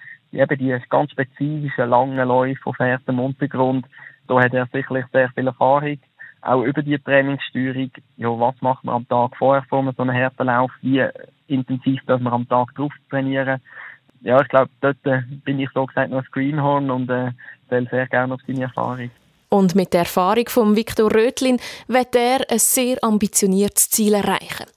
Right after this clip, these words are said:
Speaker 2: Im April will er zu Paris den Marathon unter zwei Stunden,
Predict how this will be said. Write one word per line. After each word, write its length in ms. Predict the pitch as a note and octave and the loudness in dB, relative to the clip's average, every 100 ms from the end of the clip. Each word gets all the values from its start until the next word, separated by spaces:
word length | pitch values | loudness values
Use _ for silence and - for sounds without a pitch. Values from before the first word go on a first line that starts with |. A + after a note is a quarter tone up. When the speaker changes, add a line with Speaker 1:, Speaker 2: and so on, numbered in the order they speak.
| - | -4
Speaker 2:
Im 160 | F#3 | -2
April 380 | F3+ - A3 B3 | -2 2 2 4
will 160 | G#3+ G#3 | 2 2
er 260 | A3+ A#3 | 2 0
zu 120 | - - | 0 2
Paris 480 | G#3 A#3+ C4+ - | 2 2 2 2
den 120 | A3+ G#3+ | 2 2
Marathon 580 | A#3 C4+ B3+ A#3 A#3 | 2 2 0 0 0
unter 380 | - A#3+ B3+ A#3 | 0 0 0 0
zwei 320 | - A3 A3+ | -2 0 0
Stunden, 400 | A3 - C4 C#4 | 0 0 2 0